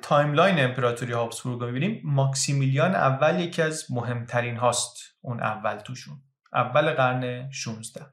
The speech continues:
بعدم بچه‌های ایشون و نوه‌های ایشون با خاندان سلطنتی انگلیس و اسپانیا و مجارستان اینا ازدواج کردن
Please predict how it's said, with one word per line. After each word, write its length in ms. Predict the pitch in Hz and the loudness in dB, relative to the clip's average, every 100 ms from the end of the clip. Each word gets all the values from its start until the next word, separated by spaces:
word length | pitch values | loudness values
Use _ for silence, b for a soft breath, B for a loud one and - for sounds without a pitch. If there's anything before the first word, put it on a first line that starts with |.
| _ | _
بعدم 360 | 170 185 196 180 | 4 6 4 4
بچه‌های 500 | 151 139 - 143 160 | 2 2 2 4 4
ایشون 520 | 175 139 - 147 143 135 | 2 -2 -2 -4 -4 -2
و 80 | 123 | 0
نوه‌های 560 | 120 117 113 123 151 | 2 2 2 2 2
ایشون 380 | 160 135 139 139 | 0 -6 -4 -2
با 80 | 123 | -2
خاندان 500 | - 117 117 127 131 | -2 -4 -2 -2 0
سلطنتی 840 | 135 117 113 117 113 - 135 135 123 | 0 0 -2 -6 -6 -8 -4 -2 -2
انگلیس 440 | 113 123 131 - | -4 -4 -4 -2
و 40 | |
اسپانیا 720 | 120 117 - 120 113 117 131 127 | 0 0 -2 -2 -4 0 0 2
و 80 | 123 | 2
مجارستان 960 | 120 117 113 110 110 - - 139 135 | 2 0 2 0 0 -4 2 4 4
اینا 140 | 123 | 2
ازدواج 500 | 120 113 117 127 165 | -4 -4 -2 0 0
کردن 480 | - 165 156 147 143 | 2 0 2 0 0